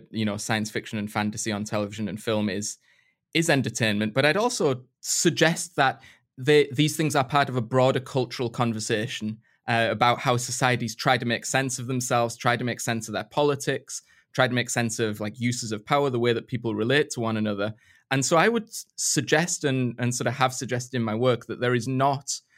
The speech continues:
such a clear dividing line between the, the sort of scholarly or professional study of power dynamics and how they might be portrayed in a,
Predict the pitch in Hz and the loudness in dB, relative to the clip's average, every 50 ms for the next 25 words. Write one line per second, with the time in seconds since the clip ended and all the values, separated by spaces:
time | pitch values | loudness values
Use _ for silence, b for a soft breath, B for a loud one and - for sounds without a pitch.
0 | _ _ _ _ _ - - - - - 202 - - - - 151 - - - 160 | _ _ _ _ _ -6 -2 -2 0 0 0 0 -2 -2 -4 -4 -4 -2 0 4
1 | 151 147 135 127 135 123 104 120 117 127 123 117 117 110 107 104 104 95 98 98 | 6 6 6 4 2 2 2 4 4 4 4 2 0 0 -2 -2 -4 -4 -4 -6
2 | 107 113 117 - _ _ _ _ _ _ _ 127 127 123 - 139 131 131 123 123 | -6 -8 -8 -10 _ _ _ _ _ _ _ -2 -2 0 0 0 2 4 4 4
3 | 123 110 117 120 113 117 113 110 110 110 - 113 123 123 - 135 113 110 - - | 2 2 2 2 4 4 4 2 0 -2 -4 -4 -4 -2 0 -2 0 0 -2 -2
4 | - - 135 120 123 127 123 120 120 117 117 110 107 110 110 - - 117 - - | -2 0 2 2 4 4 4 4 4 4 2 2 2 0 -2 -6 -10 -6 -2 0
5 | 127 127 127 - - 127 117 113 110 113 117 - _ _ _ _ _ _ _ - | 0 0 -2 -6 -4 -2 -2 -2 -2 -4 -8 -12 _ _ _ _ _ _ _ -6
6 | - - - 143 - 131 120 107 - - 127 117 117 113 113 113 113 110 110 107 | -2 2 2 4 4 4 0 0 0 0 2 4 4 4 2 2 2 2 2 0
7 | 107 107 104 - - 120 107 110 127 120 120 110 113 110 110 107 107 - 110 107 | 0 -2 -4 -2 -2 -2 -2 0 2 0 2 2 2 2 0 0 -2 -6 -10 -8
8 | 127 123 123 - 120 113 110 107 107 104 110 107 107 104 101 95 101 | -8 -10 -6 -2 0 0 2 2 0 0 0 0 0 0 0 -2 -2